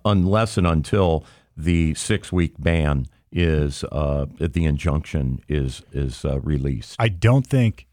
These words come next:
Speaker 2: an anti-abortion amendment is appropriate for a constitution. I don't think a pro-abortion amendment is appropriate for a constitution. These are legislative issues, folks. These are issues that the General Assembly needs to get on the floor of the State House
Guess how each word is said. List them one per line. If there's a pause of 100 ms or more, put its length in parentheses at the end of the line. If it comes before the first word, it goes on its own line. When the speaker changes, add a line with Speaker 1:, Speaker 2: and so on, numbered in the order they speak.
(240)
Speaker 2:
an (100)
anti-abortion
amendment (180)
is
appropriate (100)
for (320)
a
constitution. (320)
I
don't
think
a
pro-abortion
amendment (140)
is
appropriate
for
a
constitution.
These
are
legislative
issues,
folks.
These
are
issues
that
the
General
Assembly
needs
to
get
on
the
floor
of
the
State
House